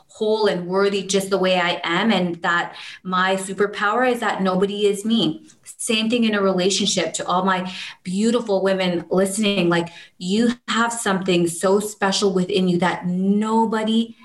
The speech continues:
can replace. Like, you have, you bring something so unique to the relationship that nobody else can bring. And that's you. And that's just it. I actually was talking to a client that I have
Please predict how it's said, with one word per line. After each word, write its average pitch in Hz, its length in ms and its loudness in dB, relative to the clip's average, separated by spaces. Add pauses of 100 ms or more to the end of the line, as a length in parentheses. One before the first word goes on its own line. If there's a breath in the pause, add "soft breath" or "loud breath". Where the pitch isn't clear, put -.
(160 loud breath)
can 185 200 0
replace. - 680 -4 (240 loud breath)
Like, 190 240 0
you 214 200 2
have, 233 340 -2
you 220 260 2
bring 208 340 2
something 185 460 0
so 196 380 0
unique 202 460 0
to 202 100 0
the 196 100 2
relationship 180 720 0 (260 loud breath)
that 165 200 -2
nobody 190 680 0
else 175 240 -2
can 175 160 -6
bring. 165 300 -2 (280 loud breath)
And 190 200 -2
that's 190 340 0 (100)
you. 180 760 0 (400 loud breath)
And 208 160 0
that's 208 220 0
just 220 160 -8
it. 208 100 0
I 190 160 0
actually 190 280 -2
was 202 140 2
talking 190 420 0
to 175 320 2
a 170 80 -2
client 185 400 -2
that 190 100 0
I 185 100 2
have 170 480 -2